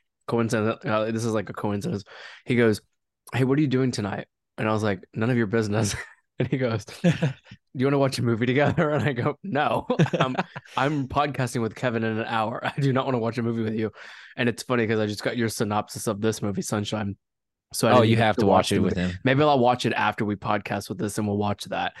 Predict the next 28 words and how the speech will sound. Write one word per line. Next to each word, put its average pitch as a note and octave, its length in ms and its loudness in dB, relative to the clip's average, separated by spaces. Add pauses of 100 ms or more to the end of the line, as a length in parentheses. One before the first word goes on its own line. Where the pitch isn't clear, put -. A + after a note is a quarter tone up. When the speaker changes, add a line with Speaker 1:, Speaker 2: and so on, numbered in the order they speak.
(340)
Speaker 1:
Um, G#2+ 380 4 (500)
and, C3+ 120 0
and C3 220 0
folks, C3+ 260 2
I'm B2 200 2
not C3+ 180 2
sure. D3 480 0 (320)
Kevin A2+ 300 -2
can A#2+ 100 -2
tell A#2+ 180 0
you. D3 220 0
I A#2 100 -2
do A2+ 160 -2
not A2+ 200 -2
know A#2+ 100 0
if A2+ 120 -2
that A2+ 120 0
has A2 240 -2
any A#2 180 -4
<laughs> A#2+ 120 0
relativity A#2+ 560 0
to - 200 -2
the C3 140 -4
co-, B2+ 160 -2
topic B2+ 460 -2
of C3+ 120 -2
today's B2 380 -2
podcast. E3 640 0